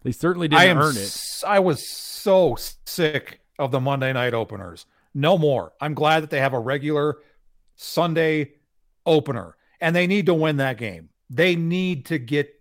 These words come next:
Speaker 2: the Sean Payton era started on the right note. And in terms of the, the video release that all the teams do on social media, so I,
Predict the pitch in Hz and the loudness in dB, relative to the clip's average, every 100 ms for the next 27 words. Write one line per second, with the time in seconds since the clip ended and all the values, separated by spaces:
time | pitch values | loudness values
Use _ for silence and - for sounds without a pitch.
0 | _ _ _ _ - 135 - 143 139 135 | _ _ _ _ -14 -10 -4 -4 -2 -4
1 | 143 135 131 127 - 123 120 113 107 107 | -6 -6 -8 -8 -6 -6 -6 -8 -6 -6
2 | 113 117 110 123 _ _ _ _ _ - | -8 -8 -10 -10 _ _ _ _ _ -4
3 | 170 170 180 233 247 214 175 165 151 123 | -2 0 0 0 0 -2 -2 2 2 0
4 | - _ _ _ _ _ - 127 113 165 | -6 _ _ _ _ _ -10 -2 2 4
5 | 160 139 123 110 127 117 - 120 127 123 | 6 4 0 -4 -4 -6 -6 -2 0 -2
6 | 117 135 127 117 101 131 120 104 - 113 | -4 -8 -8 -8 -4 -4 -2 -6 -6 -8
7 | - 113 113 117 123 127 127 _ _ _ | -8 -8 -6 -6 -4 -6 -8 _ _ _
8 | _ _ _ _ _ _ _ _ - - | _ _ _ _ _ _ _ _ -6 0
9 | 214 190 | 2 2